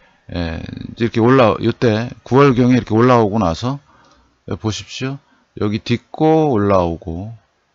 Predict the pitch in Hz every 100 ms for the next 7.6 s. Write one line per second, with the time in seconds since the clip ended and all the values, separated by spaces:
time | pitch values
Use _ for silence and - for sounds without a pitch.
0 | _ _ _ - 107 - 127 - 135 113
1 | 107 98 87 98 135 131 104 110 - 113
2 | _ 175 180 175 _ _ _ _ _ 107
3 | 117 117 101 92 131 165 156 _ _ _
4 | - 92 80 - - 175 160 110 87 80
5 | 73 _ _ _ _ _ _ _ _ _
6 | _ _ _ _ _ _ _ - 113 104
7 | 123 135 120 87 73 73